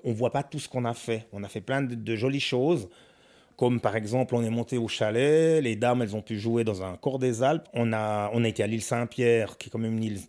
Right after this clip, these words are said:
euh, une presqu'île jolie. On a été visiter, euh, le monastère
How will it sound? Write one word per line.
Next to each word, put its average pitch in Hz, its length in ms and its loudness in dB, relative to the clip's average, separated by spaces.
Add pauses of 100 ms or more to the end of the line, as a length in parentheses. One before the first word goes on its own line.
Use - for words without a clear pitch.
euh, 98 240 -8 (120)
une 98 200 -12
presqu'île - 420 -4
jolie. 117 540 2 (240)
On 107 80 -6
a 107 40 -4
été 104 140 -6
visiter, 113 460 0
euh, 104 840 0
le 107 260 -8
monastère 113 840 -2